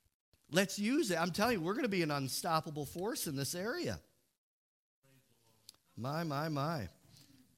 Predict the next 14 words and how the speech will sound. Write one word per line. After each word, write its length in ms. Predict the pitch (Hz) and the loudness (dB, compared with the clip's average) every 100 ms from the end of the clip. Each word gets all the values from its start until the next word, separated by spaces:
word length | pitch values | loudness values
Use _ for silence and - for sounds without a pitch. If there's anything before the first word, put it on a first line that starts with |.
| _ _ _ _ _ - | _ _ _ _ _ -10
So 300 | - 202 190 - | 0 2 2 8
every 460 | 220 226 247 247 | 8 8 4 2
person 580 | - 220 202 - 175 135 - | 4 4 4 2 2 0 0
is 180 | 151 | 0
valuable, 720 | 120 156 156 156 143 123 110 - _ _ _ | 0 4 4 4 2 0 -4 -6 _ _ _
and, 260 | 175 175 156 | 4 4 2
and 260 | 160 160 143 | 2 2 0
we 320 | 151 180 226 | -2 0 2
need 340 | 220 196 175 - | 4 4 4 2
every 320 | 147 165 190 | 0 0 0
person 580 | 190 - 180 160 - 127 | -4 -4 -4 -2 -2 -2
in 80 | 127 | -2
this 180 | 127 - | -4 -4
place 300 | - 123 | -4 -4